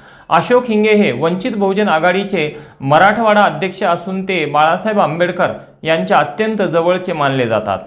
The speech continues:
दोन हजार एकोणीसच्या बीड विधानसभा निवडणुकीत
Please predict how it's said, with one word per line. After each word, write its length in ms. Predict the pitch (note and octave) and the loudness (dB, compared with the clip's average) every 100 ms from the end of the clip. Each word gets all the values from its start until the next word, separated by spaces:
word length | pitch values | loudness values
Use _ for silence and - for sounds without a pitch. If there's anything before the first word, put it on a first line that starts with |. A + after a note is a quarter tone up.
| - - _ _ | -16 -20 _ _
दोन 260 | G3 D3 A3 | -4 2 4
हजार 300 | A3 F#3 G#3+ | 4 4 2
एकोणीसच्या 760 | F#3+ - G3 G3+ G#3 G3 D#3 C#3+ - - | 2 -2 -2 -2 -2 2 2 0 -10 -16
बीड 220 | C3+ F3 A#3 | -4 -2 0
विधानसभा 640 | G3+ F#3 F#3+ G3+ F3+ F#3 | 0 0 0 -2 0 0
निवडणुकीत 580 | F3 D#3+ F3+ F3+ F3+ | 2 -2 -2 -4 -4